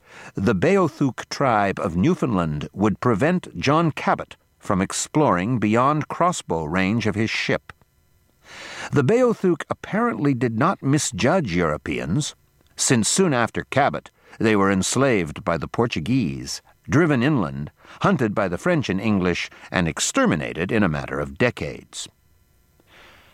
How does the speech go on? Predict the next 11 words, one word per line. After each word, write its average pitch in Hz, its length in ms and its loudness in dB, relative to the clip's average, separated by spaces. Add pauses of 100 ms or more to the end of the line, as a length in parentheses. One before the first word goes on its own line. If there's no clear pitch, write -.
(100)
How 240 140 2
did 214 160 2
the 135 60 2
Vikings 120 520 0
survive 127 760 0
in 98 240 0
greenless 120 600 2
Greenland 127 580 0
and 85 200 0 (160)
earthless 113 420 0
Stoneland? 117 840 -2